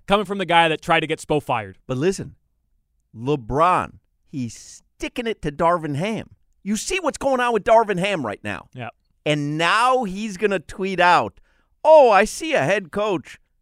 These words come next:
Speaker 2: worth every penny." Keys under the mat.
Speaker 1: Mm-hmm.
Speaker 2: Let's
Speaker 1: Listen.
Speaker 2: have a night to honor LeBron's tweet.
Speaker 1: You take LeBron right now?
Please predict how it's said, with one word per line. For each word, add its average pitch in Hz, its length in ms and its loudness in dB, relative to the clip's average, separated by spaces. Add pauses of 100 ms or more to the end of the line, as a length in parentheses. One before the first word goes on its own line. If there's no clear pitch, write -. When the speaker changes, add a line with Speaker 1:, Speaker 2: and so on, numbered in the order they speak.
(160)
Speaker 2:
worth 143 420 0
every 147 480 0
penny." 131 540 -2 (2000)
Keys 131 240 -10
under 92 160 -6
the 82 80 -16
mat. - 220 -20 (200)
Speaker 1:
Mm-hmm. 117 220 -18 (2000)
Speaker 2:
Let's 170 120 2
Speaker 1:
Listen. 214 40 4
Speaker 2:
have 233 100 6
a 185 40 4
night 170 260 2
to 160 140 -2
honor 156 240 4
LeBron's 127 480 0
tweet. - 380 -12 (4000)
Speaker 1:
You 151 100 -12
take 170 200 -2
LeBron 156 520 -4
right 143 200 -6
now? 175 220 -8